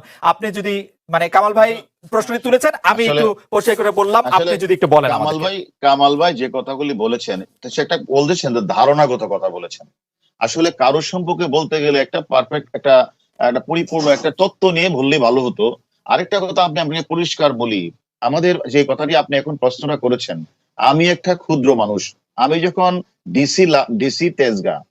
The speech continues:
Speaker 2: এসপি, তখন বেনজির সাহেব হলো ইন্সপেক্টর জেনারেল পুলিশ। তখন আমিও দেখেছি যে বিভিন্ন, আহ, বাহির থেকে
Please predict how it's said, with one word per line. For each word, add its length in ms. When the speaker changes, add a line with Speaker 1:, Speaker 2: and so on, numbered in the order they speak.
Speaker 2:
এসপি, 440
তখন 260
বেনজির 360
সাহেব 260
হলো 180
ইন্সপেক্টর 500
জেনারেল 360
পুলিশ। 480
তখন 320
আমিও 220
দেখেছি 600
যে 280
বিভিন্ন, 420
আহ, 400
বাহির 380
থেকে 320